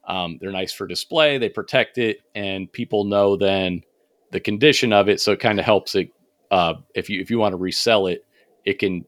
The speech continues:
up the value by quite a bit, basically. Like, if you tell somebody you have a nine point eight comic, but it's not C G C, you might get, you know, seven hundred dollars for it. But if it's C G C graded, you might get fifteen hundred for it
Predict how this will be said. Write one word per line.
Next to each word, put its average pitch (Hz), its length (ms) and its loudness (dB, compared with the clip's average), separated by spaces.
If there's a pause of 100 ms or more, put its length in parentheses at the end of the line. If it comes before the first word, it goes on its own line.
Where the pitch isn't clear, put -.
up 123 160 0
the 110 80 -8
value 95 600 0 (200)
by 80 120 -4
quite 117 360 -2
a 80 40 -6
bit, 82 440 -6
basically. 73 560 -14
Like, 76 220 -14 (420)
if 156 120 -6
you 196 80 -4
tell 180 180 6
somebody 147 320 0
you 147 80 -2
have 139 100 2
a 120 60 0
nine 123 280 0
point 127 280 -4
eight 110 180 -4
comic, 127 540 -2
but 98 120 -6
it's - 160 -14
not 123 220 -2
C 123 160 -4
G 101 180 -8
C, 110 480 -2 (720)
you 127 120 -6
might 123 260 0
get, 113 380 2 (460)
you 120 60 -6
know, 104 200 0
seven 127 320 -4
hundred 113 240 -2
dollars 98 360 2
for 85 220 -8
it. - 80 -12
But 90 100 -8
if 90 60 -10
it's - 140 -10
C 139 180 0
G 113 120 -6
C 139 200 0
graded, 139 380 2
you 123 60 -6
might 120 220 0
get 117 180 -4
fifteen 127 360 -4
hundred 101 340 -2
for 73 200 -16
it - 60 -20